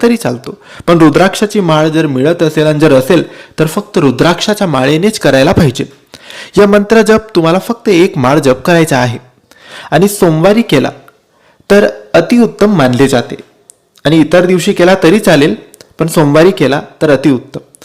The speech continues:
मंत्रजप करण्याआधी तुम्हाला दूध साखरचा एक नैवेद्य आपल्या देवघरात ठेवायचा आहे. हा मंत्रजप तुम्ही सकाळी संध्याकाळी करू शकतात. ज-,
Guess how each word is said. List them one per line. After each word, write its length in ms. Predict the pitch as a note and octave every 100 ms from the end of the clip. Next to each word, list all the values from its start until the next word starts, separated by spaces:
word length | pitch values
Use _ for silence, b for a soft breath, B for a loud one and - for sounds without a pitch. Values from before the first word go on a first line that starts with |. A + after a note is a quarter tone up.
| B B B
मंत्रजप 500 | E3 F#3+ A3 A#3 A#3+
करण्याआधी 520 | F3+ E3+ F#3 D3+ E3+
तुम्हाला 360 | E3+ C3+ C3
दूध 360 | D3 B2+ G3 A3
साखरचा 1000 | A3+ D#3 C3 D3+ C3 - _ _ - D3+
एक 200 | E3 E3+
नैवेद्य 460 | C#3 C3+ F3 D#3 E3+
आपल्या 220 | D3 - E3+
देवघरात 360 | F3+ F#3+ G#3
ठेवायचा 440 | G#3+ E3+ B2 A#2+ B2+
आहे. 200 | A#2+ B2+ - _ B B B
हा 80 | D#3
मंत्रजप 500 | E3 E3+ F#3 F#3 F#3
तुम्ही 160 | E3
सकाळी 380 | E3+ C3+ D3 D3+
संध्याकाळी 460 | D#3+ C3+ C3 C#3+ F3
करू 220 | G3 D3+
शकतात. 340 | C#3 B2 - - B B B
ज-, 40 | B